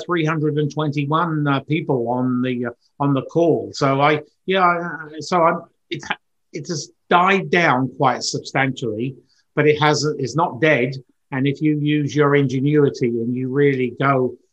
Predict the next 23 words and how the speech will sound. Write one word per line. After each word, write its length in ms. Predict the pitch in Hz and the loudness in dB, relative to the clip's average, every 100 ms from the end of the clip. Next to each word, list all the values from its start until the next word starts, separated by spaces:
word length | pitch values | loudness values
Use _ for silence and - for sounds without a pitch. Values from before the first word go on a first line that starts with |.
| _ | _
uh, 220 | 123 120 131 | -4 -2 2
after 380 | 135 147 - | 2 2 0
stuff, 320 | - - 117 - _ | -8 -6 -8 -8 _
'cause 120 | 139 | -4
you're, 200 | 120 139 123 123 127 127 | 0 -2 -2 -4 -4 0
I'm 180 | 135 | 0
not 140 | 135 131 | 0 -2
my 240 | 123 123 | -2 -2
own 140 | 123 117 | -2 -4
business 360 | 143 139 135 - | -2 -2 -4 -4
development 580 | 120 131 143 123 107 | -2 0 0 0 -6
person, 480 | - 117 110 131 143 - _ _ 127 | -4 -4 -4 -4 -6 -8 _ _ -2
I 200 | 147 160 | 0 0
go 340 | 143 143 143 | 0 0 0
and 100 | 135 | -2
suggest, 380 | 135 120 147 143 | -4 -2 -2 -2
"Well, 220 | 156 143 | -4 -2
how 220 | 170 180 | -2 0
about, 400 | 180 - 160 147 | 0 0 0 2
I 80 | 151 | 0
see 180 | 151 165 | -2 -2
you're 140 | 143 | -2
graduating 920 | 127 139 147 143 127 123 135 123 120 | 0 2 2 0 -2 -2 -2 -2 -4